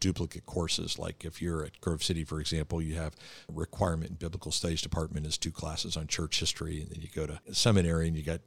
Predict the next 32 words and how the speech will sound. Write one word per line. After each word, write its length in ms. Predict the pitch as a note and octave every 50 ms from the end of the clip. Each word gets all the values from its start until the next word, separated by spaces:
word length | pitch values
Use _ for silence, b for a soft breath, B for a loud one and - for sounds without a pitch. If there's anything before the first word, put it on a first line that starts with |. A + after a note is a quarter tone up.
| - -
requirement 540 | - D#2 - - - F2 E2 D#2+ D#2 D2+ D2+
of 80 | D2+ -
two 120 | - E2
classes 440 | - - E2 D#2 - - D#2 D2+ E2
on 100 | D#2+ D#2
church 300 | - - E2+ D#2 - -
history, 440 | F2 D#2+ - - D#2+ D#2+ D#2+ D#2+ D#2+
and 140 | D#2+ D#2+
that, 160 | E2 E2 - -
there's 420 | - D#2+ D#2+ - - F2+ E2 E2
a 60 | F2
little 200 | F2 F#2 F2 F2
bit 140 | D#2 E2 D#2+
of 80 | D2+ D#2
a, 220 | D#2 D2+ D2 -
an, 180 | - F2 D#2 - -
an 120 | E2 D#2+
overlap 520 | E2 E2 D#2+ D#2+ C#2+ D2 D2 - - - -
there, 160 | - - -
right? 240 | - - - - - - B B B B B
So 120 | - G#2
they're 160 | G2 A2 C3
able 160 | C#3 A2+ F#2
to 60 | E2 -
clean 340 | - - - B2+ A#2 A2+
that 180 | A2 G#2 F#2+ F2
up, 160 | F2+ F2+ -
streamline 540 | - - - G#2 G2+ F2+ F2+ F2 F2 F2 E2+
that 160 | F2 E2+ D#2+
a 40 | E2
little 200 | E2 D#2+ D#2 D2+
bit. 240 | D#2 D#2+ D#2 D#2+